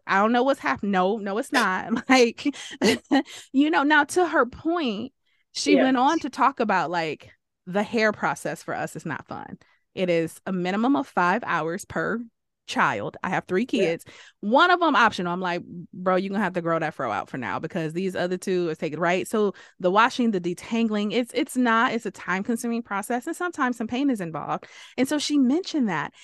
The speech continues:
Speaker 1: And I was like,
Speaker 2: Mm-hmm.
Speaker 1: "I hear your point, but baby, you're beautiful regardless of what your hair is doing,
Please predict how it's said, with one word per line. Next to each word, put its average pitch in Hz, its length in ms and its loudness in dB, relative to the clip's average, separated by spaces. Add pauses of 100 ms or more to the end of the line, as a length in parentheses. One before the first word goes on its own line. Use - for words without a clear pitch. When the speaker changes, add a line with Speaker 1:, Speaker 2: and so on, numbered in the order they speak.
(120)
Speaker 1:
And 220 140 -2
I 226 80 2
was 240 180 4
like, 180 240 0
Speaker 2:
Mm-hmm. 175 240 -6
Speaker 1:
"I 196 140 -4
hear 247 320 -2
your 214 240 -4
point, 208 440 -6 (240)
but 208 140 0
baby, 220 260 0
you're 214 220 2
beautiful 330 640 -2 (760)
regardless 214 540 4
of 175 100 -4
what 165 160 -6
your 139 80 -4
hair 175 220 -6
is 156 160 -8
doing, - 380 -14